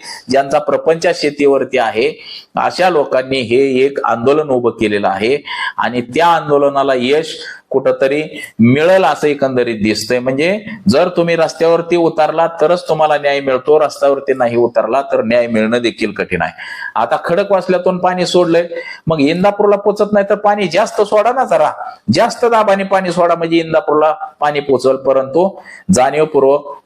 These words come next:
कमी दाबाने पाणी सोडल्यामुळं ते इंदापूरच्या तरंगवाडी तळ्यापर्यंत पाणी पोचतच नाही. म्हणजे कॅनॉल मध्ये पाणी कुठंतरी झुळूक झुळूक असं दिसतं, आणि बारामतीला गेलं की कॅनॉल टाच भरून दिसतो, तोंडाला कॅनॉल, पार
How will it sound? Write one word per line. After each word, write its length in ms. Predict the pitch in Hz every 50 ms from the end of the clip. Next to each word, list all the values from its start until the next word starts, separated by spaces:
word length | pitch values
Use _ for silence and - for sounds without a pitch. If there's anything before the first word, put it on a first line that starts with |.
| _
कमी 240 | - 139 135 156 175
दाबाने 360 | 175 160 151 123 139 139 135
पाणी 280 | 131 - 127 127 123 113
सोडल्यामुळं 600 | 117 120 110 110 104 107 107 107 110 131 156 175 - - - - - - _ -
ते 200 | 165 175 175 165
इंदापूरच्या 540 | 160 156 151 147 143 143 143 139 139 147 147
तरंगवाडी 520 | 147 - 135 135 135 135 135 131 131 127 123
तळ्यापर्यंत 540 | 127 127 123 113 110 110 104 107 107 104 104
पाणी 400 | 135 135 - 113 107 107 117 120
पोचतच 720 | 117 - 127 113 104 - 107 101 101 - 139 151 151 - 123
नाही. 360 | 110 101 - - 104 123 135
म्हणजे 420 | 131 123 120 117 123 143 170 202 202 - - - - - - _ - _ -
कॅनॉल 340 | - 131 131 147 160 165 165
मध्ये 220 | 165 160 160 165
पाणी 300 | 160 - - - 151 160
कुठंतरी 480 | 156 - 156 - 175 170 175 175 180 175
झुळूक 280 | 156 151 156 165 160
झुळूक 320 | 143 143 156 160 165 139 147
असं 180 | 139 - 156
दिसतं, 420 | 143 139 139 139 - - 139 135 135 - - - - - - - - - -
आणि 200 | - 123 135 147
बारामतीला 600 | 151 135 147 156 170 180 180 185 185 175 185 180 185
गेलं 260 | 180 180 180 175 175
की 100 | 170 170
कॅनॉल 340 | 165 165 165 170 165 165 165
टाच 460 | 165 - - 175 185 190 180 180 - 170
भरून 260 | 165 156 156 156 165
दिसतो, 280 | 160 160 151 - - 156
तोंडाला 520 | 156 - 160 160 160 160 165 165 170 170
कॅनॉल, 480 | 165 - - 165 156 156 156 156 160 160
पार 300 | 156 - 160 165 170